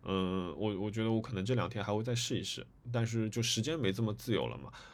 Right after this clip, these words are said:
然后我觉得我现在就是开发了一条龙的一个，一个操作流程，比如说我可能先三D建模，我想好这个东西要长什么样了之后呢，我就用我的三D打印机用水洗树脂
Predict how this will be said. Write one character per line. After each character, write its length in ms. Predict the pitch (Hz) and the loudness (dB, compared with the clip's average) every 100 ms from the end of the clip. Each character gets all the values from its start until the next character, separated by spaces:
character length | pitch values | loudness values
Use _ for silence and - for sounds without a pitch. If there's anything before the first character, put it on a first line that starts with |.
| - - - - | -20 -20 -20 -4
然 120 | - | 2
后 100 | 139 190 | 8 8
我 100 | 107 | 8
觉 140 | 127 | 6
得 120 | 160 | 6
我 160 | 139 98 | 6 6
现 160 | - | 4
在 120 | 160 139 | 2 -2
就 120 | 139 | -2
是 80 | 127 | -2
开 200 | - 156 | -2 -2
发 160 | 160 | 2
了 140 | 160 139 | 2 2
一 120 | 175 | 0
条 300 | - 107 107 | 0 4 6
龙 220 | 104 92 | 6 4
的 100 | 104 | 2
一 140 | 110 98 | 2 0
个， 320 | 107 104 98 | 2 2 2
一 100 | 76 | 2
个 180 | 101 104 | 0 -2
操 220 | 98 147 | -2 -2
作 120 | 151 104 | 2 2
流 200 | 82 95 | 2 0
程， 240 | 120 65 | -2 -2
比 80 | 76 | 0
如 100 | 92 | 0
说 140 | 104 | 2
我 300 | 110 85 73 | 2 2 2
可 120 | 92 87 | 0 -2
能 140 | 82 | -4
先 240 | - 123 | -2 -2
三 180 | 123 135 | 0 0
D 160 | 131 104 | 0 0
建 220 | - 113 | 0 -2
模， 300 | 87 82 98 | 0 2 4
我 180 | 82 82 | 4 2
想 260 | - 90 | 0 -2
好 140 | 110 92 | 2 2
这 140 | 101 | 2
个 60 | 101 | 2
东 140 | 104 | 0
西 80 | 104 | 2
要 80 | 101 | 2
长 220 | - - | 2 -2
什 100 | - | -2
么 80 | 98 | 0
样 140 | 123 | 2
了 80 | 107 | 2
之 140 | 98 | 2
后 160 | 117 127 | 4 4
呢， 100 | 101 - - - - - | 4 -2 -12 -16 -18 0
我 140 | 101 | 4
就 80 | 104 | 4
用 100 | 139 | 4
我 80 | 120 | 4
的 60 | 95 | 2
三 180 | 135 | 2
D 120 | 139 127 | 4 6
打 180 | 92 | 6
印 100 | 101 | 4
机 160 | 104 113 | 2 4
用 120 | 120 | 4
水 240 | 113 - 127 | 4 4 6
洗 180 | 185 113 | 6 6
树 160 | - | 2
脂 280 | 95 85 69 | 0 -2 -2